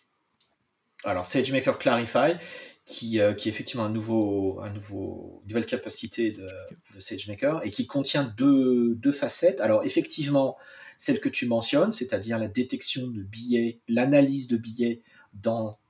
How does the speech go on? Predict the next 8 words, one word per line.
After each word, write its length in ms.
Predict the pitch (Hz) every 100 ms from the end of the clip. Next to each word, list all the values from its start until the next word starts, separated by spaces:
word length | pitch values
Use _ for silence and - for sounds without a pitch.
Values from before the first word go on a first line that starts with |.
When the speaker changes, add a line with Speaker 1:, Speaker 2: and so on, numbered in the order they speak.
| _
Speaker 1:
euh, 440 | 98 95 95 95 95
les 120 | 123
datasets 720 | 123 123 107 - - - - - _ - - - _ _ _
et 220 | 143 143
dans 160 | 120 117
les 120 | 117
modèles, 460 | 110 110 151 247 - -
hein. 160 | -